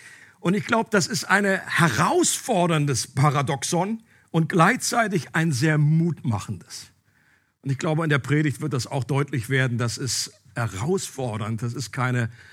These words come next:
so, ja, nett und schön und yippie, sondern es ist, das geht richtig tief und gleichzeitig ist es aber auch mutmachend.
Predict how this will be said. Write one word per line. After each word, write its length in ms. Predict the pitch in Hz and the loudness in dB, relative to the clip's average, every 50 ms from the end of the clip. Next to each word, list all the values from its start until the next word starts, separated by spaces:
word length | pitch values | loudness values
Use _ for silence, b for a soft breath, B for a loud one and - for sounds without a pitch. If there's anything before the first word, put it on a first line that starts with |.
| B B B B B B B | B B B B B B B
so, 420 | - 135 107 131 135 127 135 131 | -8 -4 0 0 2 0 0 -2
ja, 440 | 131 233 143 127 147 156 160 156 151 - - 165 | -4 -4 -2 -2 0 0 -2 -2 -4 -6 -8 -10
nett 440 | 170 151 143 139 143 170 - - - - | -8 -6 -4 -2 -2 -4 -4 -8 -8 -6
und 120 | 143 139 | -6 -6
schön 380 | 131 - - 151 143 139 143 135 | -6 -4 -2 -2 0 0 -2 -2
und 200 | 127 123 123 117 | -2 -4 -2 -2
yippie, 580 | 117 120 165 151 - - 170 160 165 160 160 b b b b b b b b b b b b | -4 -4 -4 -6 -4 -2 -2 0 0 -2 -4 b b b b b b b b b b b b
sondern 400 | - 135 131 131 131 127 127 135 | -4 -2 0 0 0 0 -2 -2
es 200 | - 127 110 - | -2 -4 -6 -4
ist, 320 | - 139 127 - - - - - 117 | -4 -4 -4 -4 -6 -8 -10 -10 -4
das 380 | 123 143 120 - 151 123 - | -2 -2 -2 -2 -2 -4 -2
geht 240 | - 135 123 113 107 | 0 0 0 2 2
richtig 460 | 120 147 165 - - - 214 135 - | 2 2 2 0 -4 -6 -6 -6 -6
tief 500 | - - 156 156 160 165 - - - - _ _ _ _ _ _ _ _ _ _ _ _ _ - B B B B B B B | -2 0 0 0 0 -2 -4 -8 -12 -14 _ _ _ _ _ _ _ _ _ _ _ _ _ -20 B B B B B B B
und 160 | B 135 123 110 | B -4 0 2
gleichzeitig 640 | 131 123 135 151 135 131 - 160 135 127 131 117 | 2 2 2 2 0 -2 -2 0 0 0 0 0
ist 140 | 127 113 98 | -2 -4 -4
es 100 | 117 117 | -6 -4
aber 280 | - 110 113 117 - | -4 -4 -4 -4 -4
auch 220 | - 110 104 - - | -6 -8 -8 -8 -8
mutmachend. 1040 | 104 101 107 117 123 131 139 143 135 - - - 113 101 95 - - _ - - | -4 -2 0 2 2 2 2 2 0 -2 -6 -6 -4 -4 -6 -8 -12 _ -20 -20